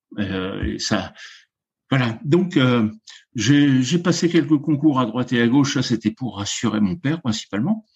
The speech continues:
Et, et j'étais toujours en finale du,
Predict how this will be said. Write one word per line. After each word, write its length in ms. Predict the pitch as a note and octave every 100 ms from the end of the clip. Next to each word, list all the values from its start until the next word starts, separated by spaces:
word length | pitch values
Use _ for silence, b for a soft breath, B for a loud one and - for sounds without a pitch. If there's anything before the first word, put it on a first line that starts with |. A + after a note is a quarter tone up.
| B B B B _ -
Et, 1120 | C#3 B2+ A#2 A2+ G#2+ G#2 G2 G2 G2 F#2 G#2 - _ _ _ _ _ -
et 180 | E3+ F3+
j'étais 640 | D3 E3 E3 D#3 C#3 - -
toujours 460 | E3+ D3 E3+ D#3
en 60 | C3+
finale 460 | - C#3+ C3+ C#3
du, 240 | A2 G#2+